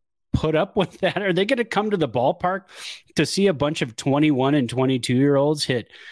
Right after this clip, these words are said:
you know, one twenty and one eighty? But, but, well, that, he hit a majestic home run three weeks ago. Eh, that's not gonna cut it. They're gonna wanna see, you know, a team that is competitive, a team that can go into Chicago and then win two out of three when the chips are down and, and everything was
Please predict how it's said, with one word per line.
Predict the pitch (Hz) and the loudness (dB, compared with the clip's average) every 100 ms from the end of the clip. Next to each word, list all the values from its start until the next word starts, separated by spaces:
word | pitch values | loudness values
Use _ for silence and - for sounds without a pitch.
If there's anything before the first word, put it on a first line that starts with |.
| - - | -20 -4
you | 120 | -2
know, | 117 120 - _ | -2 -4 -6 _
one | 113 123 151 147 | 0 0 0 -2
twenty | - 135 151 151 156 | -2 0 2 2 2
and | 117 107 | 2 -2
one | 135 143 | 0 0
eighty? | 139 139 147 151 151 123 | 0 0 2 4 4 2
But, | 107 120 - - | 0 -6 -8 -8
but, | 139 131 | -4 -2
well, | 151 214 | 0 2
that, | 180 190 165 | 2 2 0
he | 135 156 | -2 0
hit | 180 | 2
a | |
majestic | 170 139 165 170 - - | 0 0 -2 -2 -6 -4
home | 160 156 | -2 0
run | 226 | -2
three | 226 156 | 0 2
weeks | 147 165 - | 4 2 0
ago. | 208 165 196 220 _ _ - - - | 0 2 0 -2 _ _ -20 -20 -12
Eh, | 143 170 175 170 151 | 0 4 4 4 2
that's | 175 - | 0 0
not | 170 | -2
gonna | 160 117 | -2 -4
cut | 165 123 | -6 -6
it. | 98 | -4
They're | 139 | -2
gonna | 156 165 | 2 2
wanna | 170 165 | 4 2
see, | - 156 139 139 139 - - - - _ | 0 2 4 4 0 -4 -18 -20 -20 _
you | 123 123 | -2 0
know, | 123 123 - _ - 123 | 0 -2 -6 _ -10 -8
a | |
team | 117 - 156 185 | -6 0 0 2
that | 180 | 0
is | 175 | -2
competitive, | - 185 - 131 117 117 127 135 - | -2 -4 -2 -4 -2 -2 -2 -4 -12
a | |
team | 117 143 147 | -6 0 0
that | 151 | 0
can | 139 117 | -2 -2
go | 127 | 0
into | 139 151 | 0 0
Chicago | 131 110 - - 120 139 127 123 | 0 -2 -6 -2 -2 0 -2 0
and | 117 | 0
then | 117 | 0
win | 123 117 | 0 -2
two | - 165 143 | -2 0 2
out | 135 139 | 2 -2
of | - | -6
three | 120 120 120 127 | -4 0 2 2
when | 113 | 2
the | 113 | 0
chips | - 135 - | -2 -4 -4
are | 143 | -4
down | 123 117 123 123 | -2 -4 -4 -4
and, | 117 110 - | -4 -6 -8
and | 113 | -8
everything | 113 143 135 131 | -2 0 2 2
was | 117 | 0